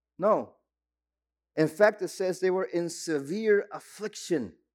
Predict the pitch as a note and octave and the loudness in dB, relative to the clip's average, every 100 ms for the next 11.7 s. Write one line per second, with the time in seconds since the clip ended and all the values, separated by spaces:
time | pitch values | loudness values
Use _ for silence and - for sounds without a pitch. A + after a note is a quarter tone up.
0 | _ _ _ _ _ _ _ _ _ _ | _ _ _ _ _ _ _ _ _ _
1 | _ _ _ B2 E3+ E3+ D#3+ - _ C3+ | _ _ _ 2 2 2 -2 -8 _ -12
2 | C3+ - D#3+ D#3+ E3 E3 C#3 B2 A2+ D#3 | -10 -6 0 2 4 2 -2 -6 -8 -8
3 | C#3+ C#3 C#3+ C#3+ C#3 C3+ D3 G3+ - B2+ | -8 -8 -8 -6 -6 -6 -8 -10 -10 -8
4 | A#2+ - B2+ F2 C#3 - D3 B2+ C3+ B2+ | -6 0 0 2 -2 -2 -8 -4 -2 -2
5 | - B2+ - C3 A#2+ A#2+ B2 B2 C3 D#3 | -4 -8 -6 -10 -2 0 -2 -2 -8 -6
6 | E3 B2+ - _ _ _ _ _ _ _ | -8 -10 -14 _ _ _ _ _ _ _
7 | D3 F3+ F#3+ F#3 - G3+ G3 D3+ F#3 F3 | 6 6 4 -14 -8 -4 -4 0 0 0
8 | F3+ F3+ D#3 D3+ D#3 D3+ _ _ _ _ | -2 -4 -4 -4 -4 -8 _ _ _ _
9 | - E3+ F#3 G3+ F3+ - F3 D#3 - G2 | 4 4 4 -4 -4 -2 -2 -2 -8 -16
10 | _ _ _ _ _ _ _ C#3+ D3 - | _ _ _ _ _ _ _ 0 0 -4
11 | - - D#3 F#3+ F3+ C#3 | -20 -4 -2 0 -2 -4